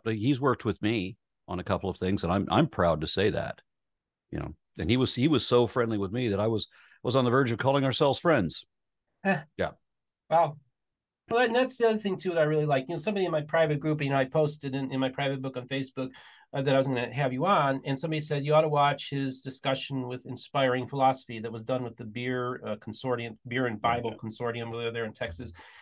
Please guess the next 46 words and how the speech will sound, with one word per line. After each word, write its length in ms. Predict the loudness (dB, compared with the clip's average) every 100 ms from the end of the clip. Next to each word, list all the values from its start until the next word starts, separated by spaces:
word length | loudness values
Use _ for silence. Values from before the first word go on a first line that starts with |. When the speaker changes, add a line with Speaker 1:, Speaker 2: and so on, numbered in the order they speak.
| -20 _ _
Speaker 2:
And 160 | 6 6
I 60 |
watched 260 | 6 4 4
a 40 |
little 140 | 0 2
part, 340 | 2 2 0
part 160 | 0 0
of 40 |
your 120 | 0 -4
presentation, 480 | -6 -4 -4 -2
then 120 | -2 0
I 60 |
watched 240 | 0 0 -2
a 20 |
little 140 | -6
part 260 | -4 -2 -2
of 140 | -6 -8
Inspiring 400 | -10 -2 0 0
Philosophy's 460 | 0 0 0 -6 -14
presentation, 420 | -14 -10 -10 -4
but 80 | -4
I 60 | -2
sp-, 320 | -6 -4 -2
I, 140 | 0 0
I 80 | -2
keyed 340 | -4 -2 2
in 160 | 2 2
on 260 | 2 2
the 120 | 0
conversation, 840 | -2 0 0 0 -4 -4 -4 -6 -6
the 60 |
dialogue 480 | 0 2 2 2 -2
that 140 | -10
the 80 | -16
two 200 | -14 -12
of 60 | -10
you 100 | -10
were 140 | -12
having. 420 | -10 -10 -10 -14 -20 _ _ _ _ _ _ 0
And 220 | 2 6
I 140 | 6
thought 360 | 6 6 6 4
it 80 | -2
was 140 | -2
very 260 | 0 0 0
respectful 760 | -4 -2 -4 -4 -4 -4 -4